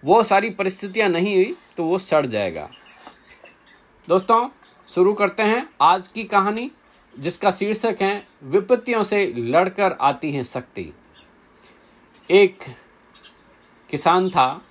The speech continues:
वो मेहनत तो खूब करता था, लेकिन कभी पूरी फसल नहीं उगा पाता था। कभी ओले पड़ जाते, कभी तूफान आ जाता, कभी सूखा पड़ जाता, तो कभी बाढ़।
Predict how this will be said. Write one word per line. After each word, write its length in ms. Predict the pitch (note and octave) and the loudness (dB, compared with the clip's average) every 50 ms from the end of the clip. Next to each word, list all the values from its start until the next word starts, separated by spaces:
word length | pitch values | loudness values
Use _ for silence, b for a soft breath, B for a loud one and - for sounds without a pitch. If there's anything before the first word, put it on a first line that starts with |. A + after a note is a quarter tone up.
| _ _ _ _ _ _ - - - - - - | _ _ _ _ _ _ -20 -20 -20 -12 -2 4
वो 140 | F#3 A#3 A3+ | 4 4 4
मेहनत 420 | G#3 F#3 G3 G3+ G#3+ A#3 C4 B3+ | 4 2 0 0 0 -2 -4 -4
तो 120 | - D4+ C4 | -2 -4 -4
खूब 300 | - - A3 B3 B3+ G#3+ | 0 2 2 2 4 2
करता 360 | - F3 D3+ - - A#2 G#2+ | 2 0 0 0 0 -4 -4
था, 260 | G2+ F#2 - - - _ - _ - - - - - _ _ _ _ - _ _ - | -4 -6 -8 -8 -14 _ -20 _ -20 -20 -20 -20 -20 _ _ _ _ -20 _ _ -4
लेकिन 420 | - - F#3 G#3+ G#3+ - C4+ B3 | 0 2 2 2 2 0 -2 -2
कभी 400 | - - G#3+ G#3 F#3 D3 A#3+ C#4 | 0 2 2 2 2 2 0 -2
पूरी 440 | D4 - - - G#3+ B3 C#4+ D4+ D4+ | -2 -4 -6 -4 0 0 2 2 2
फसल 520 | E4+ - G#3+ F#3+ F#3+ - A3+ A3 G#3+ F#3 - _ _ - | 2 2 2 0 2 0 -2 0 -2 -4 -6 _ _ -8
नहीं 260 | D3 B2 D3+ F#3 G3 | -4 0 2 4 4
उगा 240 | F3+ G#3+ C3+ C#3 C#3 | 4 4 4 4 2
पाता 360 | B2 - A2+ G2+ F#2 G2+ G2 | 2 2 0 -2 -2 -6 -10
था। 140 | F#2+ F#2 F#2 - - - _ _ _ _ - - - - - _ _ - - _ _ - | -10 -12 -14 -16 -18 -20 _ _ _ _ -20 -20 -20 -20 -20 _ _ -20 -20 _ _ 0
कभी 240 | E3 F3 E3 A3 A3 | 2 2 4 4 4
ओले 320 | F3+ D#3+ E3+ F3+ G3 G#3 | 6 6 6 6 4 4
पड़ 180 | G3 G#3 G#3 G3 | 4 2 2 4
जाते, 520 | F#3+ G#3+ G#3 G3+ F3+ G#3+ G#3 F3+ D3 - - _ _ _ _ _ _ _ - | 4 2 2 2 2 -2 -2 -4 -4 -6 -12 _ _ _ _ _ _ _ 0
कभी 220 | - E3+ E3+ G#3+ G3 | 0 0 2 0 -2
तूफान 520 | - - - F#3 F3+ - G#3 G#3+ A3 G#3 | 0 4 4 4 4 6 4 2 4 4
आ 100 | G3 F#3 | 2 2
जाता, 520 | F3 D#3+ E3+ E3 - - E3 D#3+ D3 - - - _ _ - | 4 4 4 4 4 4 2 2 2 0 -6 -18 _ _ -4
कभी 220 | E3+ E3+ F3 G#3 | -4 -2 -2 -4
सूखा 460 | F#3 - - - F#3+ G#3 - - G#3 F#3+ | -6 -4 -4 -4 -4 -2 0 2 2 2
पड़ 220 | - D#3+ D3 C#3 | 2 2 0 0
जाता, 480 | B2 C3+ C3 C3 - C3+ C3 B2 A#2 - _ _ _ - | 2 0 -2 -2 -2 -6 -6 -6 -8 -14 _ _ _ -14
तो 60 | - | -12
कभी 360 | - - D3 C#3+ C3 D3+ D#3 | -8 -4 -4 -4 -2 -2 -4
बाढ़। 420 | C3+ A2 G2 A2 A#2+ B2 B2 G#2+ | -4 -4 0 4 4 4 4 2